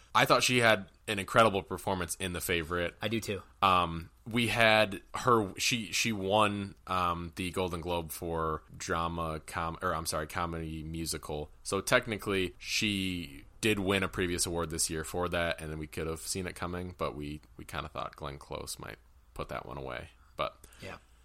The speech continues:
Speaker 1: um, and then Best Director went to Alfonso Cuarón for Roma, which, yep, I
Speaker 2: Yeah, I mean, just, just looking at the cinematography, well, obviously that's not it, but I mean,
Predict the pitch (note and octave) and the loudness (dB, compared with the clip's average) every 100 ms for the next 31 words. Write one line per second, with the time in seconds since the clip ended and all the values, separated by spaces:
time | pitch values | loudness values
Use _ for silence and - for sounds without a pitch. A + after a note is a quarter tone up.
0 | _ - G#2 F#2 F2+ F2+ - G2+ F#2+ F#2 | _ -2 0 0 -2 -6 -6 -2 -2 -2
1 | D#2+ _ G#2+ - - F#2+ G2+ - G#2+ G2 | -8 _ 2 2 2 2 2 2 2 2
2 | F#2+ - - F#2+ F2+ F2+ F2 - F2+ F2+ | -2 0 0 0 -2 -2 -4 -2 -4 -2
3 | F2+ F2 - F#2 F#2+ G2 G2 G2+ G#2 - | -4 -4 -4 -2 0 0 -2 -2 -6 -8
4 | F2 D#2+ D#2 D2+ D#2 F#2 C3 F3 - - | -6 -2 -2 -4 -2 2 2 0 -4 -8
5 | D2+ - - - D#2 D#2+ - - D#2 F2+ | -6 -6 -8 -8 -6 -6 -8 -12 -6 -4
6 | A2 F#2+ - - - A#2 A2 G#2 - A2+ | -4 -6 -10 -12 -8 -6 -4 -6 -12 -10
7 | A#2 G#2+ - - - A#2 A2+ - B2 A#2+ | -4 -4 -6 -12 -18 -10 -6 -6 -8 -8
8 | A2+ A2 A2+ G#2+ G#2 - _ - A2 - | -6 -4 -4 -6 -10 -14 _ -12 -4 -2
9 | - A2+ G#2+ G#2 G2+ G#2 - G#2+ - G#2 | -2 -4 -8 -6 -6 -8 -10 -12 -12 -16
10 | F2 - - - - G#2 G2 - G2 F#2 | -16 -18 -20 -20 -14 -12 -10 -10 -10 -10
11 | - G2 F#2 A2+ G#2+ G#2+ | -10 -10 -12 -8 -6 -6